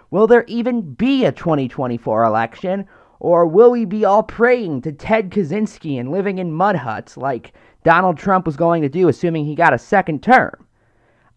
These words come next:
I don't know. I really don't know. And the fact that I don't know is very, very worrying. Okay? Guys, I'm gonna be blunt with you. I would love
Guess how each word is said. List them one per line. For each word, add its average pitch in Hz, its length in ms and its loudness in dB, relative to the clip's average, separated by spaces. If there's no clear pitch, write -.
I 214 220 4
don't 233 480 6
know. 226 560 0
I 180 180 2
really 220 600 -2
don't 180 420 0
know. 120 300 -2
And 151 180 -4
the 160 80 -2
fact 262 420 -2
that 190 280 -6
I 262 240 0
don't 156 380 -4
know 82 420 -16
is 185 200 0
very, 226 640 6
very 202 540 2
worrying. 151 720 0
Okay? 190 640 -6
Guys, 240 420 -2
I'm 220 120 -2
gonna 285 160 -4
be 240 100 -6
blunt 151 320 -6
with 113 180 -12
you. 113 260 -8
I 285 220 0
would 269 200 -2
love 156 600 -2